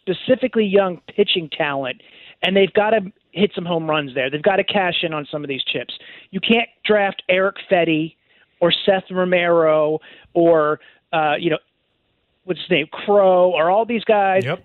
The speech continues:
Speaker 1: you know, guys who either g-, get injured,
Speaker 2: Yep.
Speaker 1: never, never become, uh, stars, and expect to remain competitive. The wh-, once they decided, "Okay, we're a legitimate franchise, we're gonna start, uh, competing,"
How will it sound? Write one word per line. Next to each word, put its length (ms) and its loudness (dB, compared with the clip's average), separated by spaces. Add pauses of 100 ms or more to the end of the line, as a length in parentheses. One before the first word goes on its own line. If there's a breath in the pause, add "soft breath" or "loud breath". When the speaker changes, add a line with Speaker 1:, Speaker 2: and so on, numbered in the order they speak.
Speaker 1:
you 80 -8
know, 160 -10
guys 280 0
who 100 -4
either 280 -4
g-, 140 -18 (100)
get 180 2
injured, 600 0
Speaker 2:
Yep. 160 -10 (140)
Speaker 1:
never, 340 -2 (100)
never 220 0
become, 540 -4 (180)
uh, 380 2 (120)
stars, 640 0 (360 loud breath)
and 240 0
expect 480 -2
to 80 -2
remain 480 0
competitive. 560 -2 (400 loud breath)
The 80 2
wh-, 400 -8
once 280 0
they 140 2
decided, 460 0
"Okay, 220 0
we're 240 2
a 40 2
legitimate 500 0
franchise, 420 -2
we're 100 0
gonna 160 0
start, 320 0 (100)
uh, 360 2 (460)
competing," 640 0